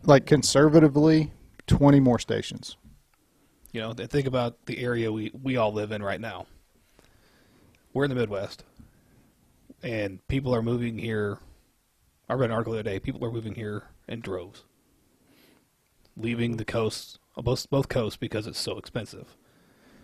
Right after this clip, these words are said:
Speaker 2: and other reasons. But that's, that is what it is. That's the personal thing. But the cost to live on the east or west coast is out of control,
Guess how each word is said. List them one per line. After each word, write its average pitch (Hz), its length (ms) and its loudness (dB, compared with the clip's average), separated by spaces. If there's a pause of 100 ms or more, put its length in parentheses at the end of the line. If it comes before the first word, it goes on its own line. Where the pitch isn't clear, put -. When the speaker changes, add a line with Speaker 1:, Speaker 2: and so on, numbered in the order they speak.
(160)
Speaker 2:
and 196 140 4
other 131 160 4
reasons. 110 360 -4
But - 140 -8
that's, - 360 -10 (420)
that 139 140 2
is 117 120 0
what 117 160 -4
it 104 80 -8
is. 120 200 0
That's 127 180 -6
the - 80 -10
personal - 340 2
thing. 104 280 -14 (1000)
But 110 240 2 (280)
the 120 120 -12
cost - 380 0
to 123 60 -2
live 113 460 -2 (540)
on 113 180 -10
the 101 60 -14
east - 240 -12
or 110 60 -6
west 101 200 -6
coast 95 460 -6
is - 180 -4
out 110 140 -2
of - 80 0
control, 107 380 -8